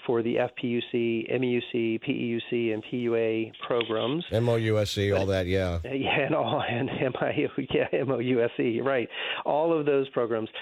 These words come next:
Speaker 1: The one thing that it's important for people to realize is with the backlog, if, if we make a determination that they're entitled to benefits for weeks up to September four, we will be making those payments, including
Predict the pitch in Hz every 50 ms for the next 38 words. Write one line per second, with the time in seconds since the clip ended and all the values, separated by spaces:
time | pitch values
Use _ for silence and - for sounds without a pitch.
0 | - - - 147 147 170 175 170 185 165 147 139 139 135 - 151 127 131 123 123
1 | - - 143 127 - - 135 123 117 139 131 127 127 131 120 113 131 123 120 120
2 | 123 117 120 113 117 110 113 113 110 - 127 120 113 - - 127 127 127 - -
3 | 127 131 113 117 - - 110 107 120 117 117 - _ _ _ _ _ _ _ -
4 | 139 - - _ _ - 156 139 - - 143 131 131 - - - 117 - 135 120
5 | 117 120 123 123 - 147 123 135 127 - 147 131 127 131 127 127 - - 135 117
6 | 117 113 - 117 113 113 113 - - - 120 120 123 120 - 131 120 123 117 117
7 | - - 117 113 110 - - - - - - _ - - 117 113 113 107 117 120
8 | 120 113 - - - _ - 135 123 - - - - 139 135 127 - - 131 -
9 | - - 123 117 120 110 - - 135 123 120 113 110 110 113 - 131 120 120 117
10 | 113 117 120 117 117 113 110 113 113 113 110 - 117 113 110 107 - - 135 117
11 | 110 - - - - 147 131 - - - 190 185 160 143 120 120 120 117